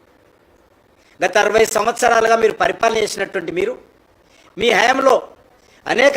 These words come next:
సార్లు పార్లమెంటులో, పార్లమెంట్ బయట కులగణన విషయంలో ఆలోచిస్తాము,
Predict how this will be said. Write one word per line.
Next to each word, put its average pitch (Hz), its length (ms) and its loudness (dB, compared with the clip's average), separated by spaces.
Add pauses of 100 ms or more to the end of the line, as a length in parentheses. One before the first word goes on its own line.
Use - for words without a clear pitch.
(120)
సార్లు 233 260 2 (640)
పార్లమెంటులో, 220 580 0 (140)
పార్లమెంట్ 214 460 -2
బయట 196 180 2 (1300)
కులగణన 233 480 2
విషయంలో 214 340 0 (1400)
ఆలోచిస్తాము, 220 800 0